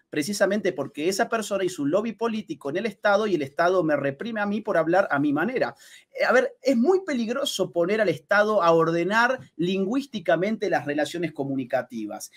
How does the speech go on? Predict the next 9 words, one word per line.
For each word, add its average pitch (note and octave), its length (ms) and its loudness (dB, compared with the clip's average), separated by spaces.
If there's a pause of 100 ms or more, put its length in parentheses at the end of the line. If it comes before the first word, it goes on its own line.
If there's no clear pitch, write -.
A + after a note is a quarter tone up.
(140)
Es D#4 200 -4
totalmente B4+ 680 2
peligroso, F#3+ 800 2 (240)
estatista, F#3+ 1000 2
colectivista, G#3+ 1000 0 (280)
totalitario, F3+ 1000 6
es D#4 200 -6
una F4 120 4
locura. D#3 640 4